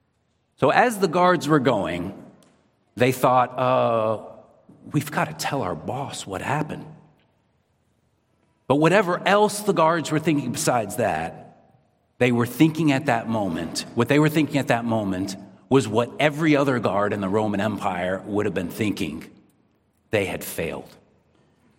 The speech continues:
They knew they didn't do their job, and usually guards in that situation, not having guarded whoever they were supposed to, were put to death.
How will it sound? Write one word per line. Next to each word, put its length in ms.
They 100
knew 240
they 120
didn't 180
do 140
their 120
job, 580
and 100
usually 360
guards 320
in 60
that 180
situation, 800
not 240
having 560
guarded 420
whoever 260
they 100
were 80
supposed 460
to, 240
were 80
put 200
to 100
death. 360